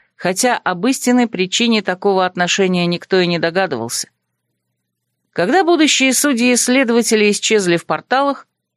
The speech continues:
Андре взялся за нас, разбив факультет на привычные группы.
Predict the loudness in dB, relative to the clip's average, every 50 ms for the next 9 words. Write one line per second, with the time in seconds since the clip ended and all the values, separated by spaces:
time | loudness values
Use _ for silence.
0 | _ _ _ _ _ -4 -4 0 2 2 4 4 4 4 4 4 2 2 2 0
1 | 0 2 2 0 0 0 0 0 -2 -2 -2 -2 -2 -2 -2 -2 -2 -4 -6 -6
2 | -4 -4 -4 -2 0 -2 -2 0 -2 -4 -4 -2 -4 -2 -2 -4 -4 -2 -2 -2
3 | -2 -2 -2 -2 -2 -4 -4 -6 -10 -16 -16